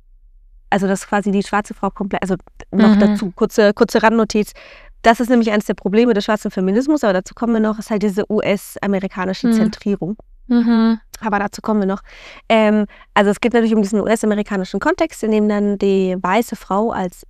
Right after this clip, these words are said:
Speaker 1: das Subjekt des Feminismus
Speaker 2: Mhm.
Speaker 1: zählte und teilweise immer noch zählt. Und das heißt eben nicht nur, dass die schwarze Frau ausgeklammert wird, sondern dass auch einfach Rassismus innerhalb der Bewegung nicht sichtbar gemacht werden kann und
Speaker 2: Mhm.
Speaker 1: ignoriert wird.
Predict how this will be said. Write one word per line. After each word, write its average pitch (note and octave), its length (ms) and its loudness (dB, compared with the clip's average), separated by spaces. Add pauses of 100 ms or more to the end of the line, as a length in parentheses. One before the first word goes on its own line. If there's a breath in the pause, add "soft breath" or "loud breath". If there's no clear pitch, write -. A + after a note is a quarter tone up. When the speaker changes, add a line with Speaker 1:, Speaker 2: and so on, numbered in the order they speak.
(240)
Speaker 1:
das G#3 180 -4
Subjekt G3+ 300 -2
des - 100 -16
Feminismus G#3+ 640 -2 (260)
Speaker 2:
Mhm. A#3 240 4
Speaker 1:
zählte A#3 580 2
und G#3+ 260 -4
teilweise F#3 400 -4
immer F#3+ 160 -2
noch F#3+ 200 -4
zählt. G#3+ 340 0 (340 loud breath)
Und G#3+ 60 0
das A3 100 2
heißt A#3 180 2
eben G#3+ 220 2
nicht D4+ 180 4
nur, B3 300 4
dass G3 240 0
die G#3+ 100 -8
schwarze G3+ 320 -2
Frau F#3 320 -2
ausgeklammert G3+ 680 0
wird, G#3 180 0 (320 loud breath)
sondern A#3 360 2
dass G#3+ 180 0
auch G3+ 140 -4
einfach - 360 -10
Rassismus A#3 480 0
innerhalb B3 460 2
der F#3+ 160 -2
Bewegung F#3+ 480 -2 (600)
nicht G#3+ 380 2
sichtbar F#3 340 0
gemacht E3 340 -6
werden - 240 -6
kann - 300 -16 (140)
und F3+ 140 -2
Speaker 2:
Mhm. G#3 100 2
Speaker 1:
ignoriert F3+ 400 -2
wird. - 120 -14